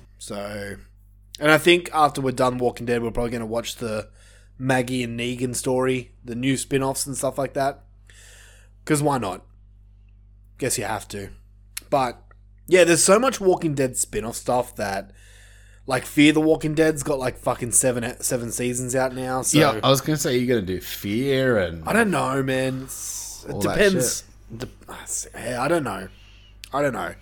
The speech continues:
Speaker 1: T V series are hard for me to do, so I really have to be invested into them to
Speaker 2: That's fair.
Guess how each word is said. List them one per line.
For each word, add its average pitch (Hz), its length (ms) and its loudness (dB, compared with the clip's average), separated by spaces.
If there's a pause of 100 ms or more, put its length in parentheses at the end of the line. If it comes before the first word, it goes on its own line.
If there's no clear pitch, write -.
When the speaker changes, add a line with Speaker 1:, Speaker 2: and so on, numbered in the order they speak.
(760)
Speaker 1:
T 226 180 8
V 285 180 4
series 208 420 10
are 156 60 4
hard 139 300 -2
for 147 60 -6
me 147 120 2
to 131 120 2
do, 127 460 4
so 127 480 2
I 120 60 -6
really 156 260 6
have 156 120 0
to 165 80 -8
be 147 140 2
invested 120 640 -4
into 131 380 -6
them 170 300 -2 (540)
to 120 480 0
Speaker 2:
That's - 200 -2
fair. 85 280 2